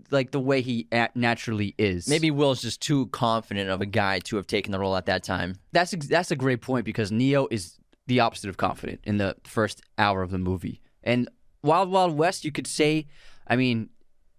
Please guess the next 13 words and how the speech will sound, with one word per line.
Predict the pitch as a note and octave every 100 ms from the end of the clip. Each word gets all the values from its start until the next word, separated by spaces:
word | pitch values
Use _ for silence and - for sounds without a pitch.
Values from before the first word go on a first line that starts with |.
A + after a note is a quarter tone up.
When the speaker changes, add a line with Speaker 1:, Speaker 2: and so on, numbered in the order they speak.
| _ _ _ _ -
Speaker 1:
it |
ha-, | B2 -
the, | - D3
he | E3+ F#3+ F3+
had | G#3
the | F3
right | D#3 E3 B2+
intentions, | A2+ A#2+ C3 D3 C#3
but | A2+ B2 A2 -
it | B2+
just | C3 D3
didn't | - C#3+ A#2+ G#2+
work. | G#2 F#2 -